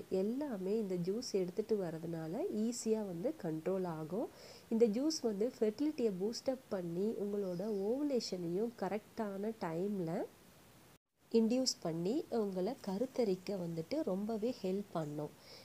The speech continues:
அஹ், so இந்த இன்ஃபர்மேஷனை ஷேர் பண்றதுக்காக தான் இந்த video. இந்த video உங்களுக்கு பிடிச்சிருக்கும்னு நினைக்கிறேன். பிடிச்சிருந்தா மறக்காம நம்ம சேனலை like பண்ணிட்டு subscribe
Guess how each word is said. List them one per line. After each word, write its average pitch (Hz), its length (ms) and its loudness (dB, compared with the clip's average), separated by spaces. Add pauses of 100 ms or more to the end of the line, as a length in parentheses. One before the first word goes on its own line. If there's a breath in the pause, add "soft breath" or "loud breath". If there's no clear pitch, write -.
(120 loud breath)
அஹ், 214 200 0
so 226 220 4
இந்த 247 300 2
இன்ஃபர்மேஷனை 240 680 0
ஷேர் 190 380 -4
பண்றதுக்காக 180 760 -4
தான் 196 180 -2
இந்த 185 360 -2
video. 160 500 0 (1400)
இந்த 233 200 4
video 254 320 2
உங்களுக்கு 208 340 0
பிடிச்சிருக்கும்னு 208 600 -2
நினைக்கிறேன். 190 440 12 (100)
பிடிச்சிருந்தா 214 600 -4 (140)
மறக்காம 214 480 -2
நம்ம 185 220 -4
சேனலை 180 420 -6
like 175 260 -6
பண்ணிட்டு 175 320 -4
subscribe 180 480 -6